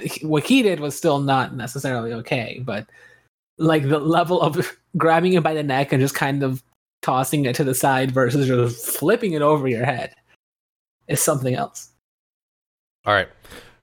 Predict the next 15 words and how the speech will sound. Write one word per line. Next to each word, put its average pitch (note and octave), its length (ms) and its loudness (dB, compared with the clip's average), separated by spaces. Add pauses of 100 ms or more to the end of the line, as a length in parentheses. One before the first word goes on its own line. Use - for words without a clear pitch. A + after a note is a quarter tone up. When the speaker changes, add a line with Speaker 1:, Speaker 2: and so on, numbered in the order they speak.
Speaker 2:
Uh, G#2 380 4
we're C3+ 100 2
gonna C3+ 100 4
move C3 180 2
forward A2 280 4
to G#2+ 60 0
talk A2+ 420 0
about G2+ 400 0
The G#2 80 -2
Last G#2 280 2
of - 60 -12
Us G2 80 -6
Part G2+ 300 -2
Two G2+ 240 0
now. F2+ 280 2